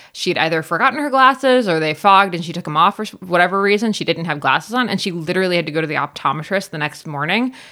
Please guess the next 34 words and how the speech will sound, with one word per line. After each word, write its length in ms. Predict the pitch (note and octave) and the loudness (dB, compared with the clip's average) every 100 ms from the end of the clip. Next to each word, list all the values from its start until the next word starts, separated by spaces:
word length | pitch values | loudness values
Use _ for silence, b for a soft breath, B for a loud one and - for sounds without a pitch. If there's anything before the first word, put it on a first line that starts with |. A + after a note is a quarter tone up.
| B | B
to 80 | - | -4
get 140 | G3+ | -2
her 200 | F#3+ - - | -2 -4 0
eyes, 500 | D#3+ D#3+ F3 G3+ F#3+ | 4 4 4 0 0
like, 160 | F3 - _ | -6 -8 _
washed 760 | D3+ D3 C#3+ - - - - - | -8 0 0 0 -6 -8 -8 -8
because 200 | G3 F#3 | -6 -4
she 120 | F3+ | -4
had 140 | E3 | -4
so 220 | - F3 D#3+ | -4 -4 -2
much 280 | D#3 - | -4 -6
grit 360 | C#3+ C#3+ D3+ - | -8 -4 -2 -4
in 160 | G#3 A3 | -4 -2
them 160 | A#3+ G#3+ | -2 -4
that 120 | D3 | -6
she 140 | F3 | -8
couldn't 300 | E3 D3+ D#3+ | -8 -8 -6
get 100 | C#3 | -4
out 140 | C3+ C3+ | -2 -4
herself. 480 | C#3 - - - _ B B - | -6 -8 -8 -10 _ B B -16
So, 540 | - B3 C#4 - - _ b b b | -6 0 0 -2 -8 _ b b b
biking, 580 | D#3 G#3 A3 F3 C3+ - _ _ | 0 2 2 -2 -8 -12 _ _
highly 380 | - G3+ G3 F#3 | -2 0 0 2
recommend 640 | F3+ F#3 G3+ F3+ D#3 D3+ _ E3+ D3+ | 2 2 2 2 0 -6 _ -12 -2
good 220 | E3 D3+ | -2 0
sunglasses, 800 | F#3 F3+ D#3 C#3 C#3 C3+ C#3+ - | 0 0 2 0 0 -6 -8 -8
and 200 | F3 F3 | -6 -2
that 220 | F#3+ - | -2 -2
is 200 | E3+ D#3 | -6 -2
where 240 | D#3 D3+ - | 0 0 0
Gooder 640 | F3+ C#3+ G3 G3 D3 C#3+ - | -4 -2 -2 0 -2 -2 -4
comes 340 | G3 D#3+ D#3+ | -6 -6 -4
in, 380 | D#3+ D3+ D3+ D3 - | -4 -6 -6 -10 -8
new 480 | E3 F3+ F#3 F3+ | -2 2 2 2